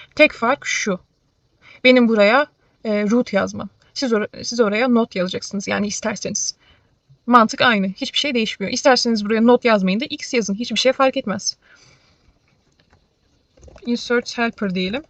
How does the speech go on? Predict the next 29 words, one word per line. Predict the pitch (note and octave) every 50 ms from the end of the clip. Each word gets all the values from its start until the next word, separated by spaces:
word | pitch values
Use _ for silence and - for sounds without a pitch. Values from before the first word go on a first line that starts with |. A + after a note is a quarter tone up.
| _ _ _ -
Yardımcı | G#3+ G#3+ G#3+ G3+ F#3+ G3+ G3 F#3+
metot | F#3+ F#3+ G3+ - A3 G#3
çağırıyorum. | - - - F#3+ F#3 F3+ F3+ F#3 F#3+ - C4 C#4+ _ _ _ _ _ _ _ _ _ _ _ _ _ _ - - - _ _ _ _ _ _ _ _
Root'umu | A3+ A#3 A3 _ - A3 G#3+ A3+ B3 C4 B3+ - _ _ _ _ _ _ _
ve | - A3+ A3+ A3
value'umu | G#3+ A3 A3 G#3 G3+ G3+ G3+ G3
vereceğim. | G3 F#3+ F#3 - - C4 _ _ _ _ _ _ _ _ _ _ _ _ _ _ _ _ _ _ _ _ _ _ _ _
Bunu | A3+ B3 B3 B3
da | C4+ C4+
neden | B3+ B3 B3 C4 B3 G#3
böyle | G3+ G3 G3 F#3+
yapıyordum? | F#3 F3+ - G#3 F#3+ C4+ D#4 _ _ - - - _ _
Çünkü | _ - C#4 B3+ B3+
tek | _ - C#4+ C4
tek | - C#4 C#4
karşılaştıracaktı. | - C4+ C4 C4 - C4 B3 A3+ - - A3+ G#3+ G#3+ G3+ - F#3+
Benim | G3 A3 A3+ A3
vereceğim | G#3+ A3 A3 F#3+ G#3 A3+ G#3+ G#3
değerin | G3+ G3 G3 B3+ C#4
yerini | C4 C4 B3+ B3 B3+ B3+ G#3
bulacaktı. | G3 F3+ F3 F#3 - _ - F#3+ G3+ _ _ - - _ _ _
Root'tan | A#3 B3+ B3+ B3 - A#3 G3+ F#3+
başlayacak | F#3+ A#3 A#3+ - - G#3 G3 G3 G3+ -
işte. | - - - C4+ C#4 C#4+ _ _ _ _ _ _ -
Eğer | B3+ A#3+ A#3 A#3 G#3+
benim | A#3 A#3 A#3 A#3 A3+ - - -
değerim | A3 A#3+ A#3+ A3+ A3+ A3+
daha | A3 A3 G#3 G3
büyükse | F3+ F3+ - - - B3 B3+ C4